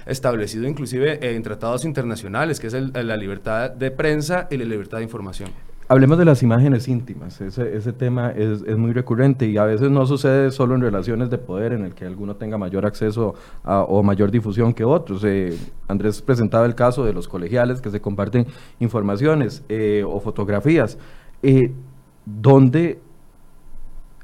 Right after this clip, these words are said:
Speaker 2: hay un límite, hay, hay, hay un inicio peligroso? El simple hecho de difundir una fotografía, ya sea de una persona desnuda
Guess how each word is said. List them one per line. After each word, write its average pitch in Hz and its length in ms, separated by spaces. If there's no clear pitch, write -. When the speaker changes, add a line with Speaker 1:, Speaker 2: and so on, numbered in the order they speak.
Speaker 2:
hay 127 160
un 165 120
límite, 196 640
hay, 113 320
hay, 123 380
hay 120 160
un 139 100
inicio 156 460
peligroso? 135 760
El 104 180
simple 135 460
hecho 139 220
de 101 60
difundir 107 500
una 135 240
fotografía, 131 500
ya 107 180
sea 127 280
de 110 60
una 113 160
persona 123 340
desnuda 127 480